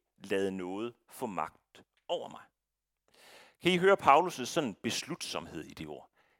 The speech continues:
"Jeg skal ikke lade noget få magt over mig.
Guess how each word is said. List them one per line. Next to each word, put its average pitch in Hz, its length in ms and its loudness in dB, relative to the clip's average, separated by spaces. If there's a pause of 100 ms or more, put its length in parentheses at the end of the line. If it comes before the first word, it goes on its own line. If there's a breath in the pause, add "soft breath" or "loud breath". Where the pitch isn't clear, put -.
(160)
"Jeg 76 240 -6
skal - 460 -6 (180)
ikke - 280 0 (180)
lade 80 180 -4
noget 71 200 -8
få - 100 -14
magt 71 300 -8
over 69 180 -12
mig. - 120 -20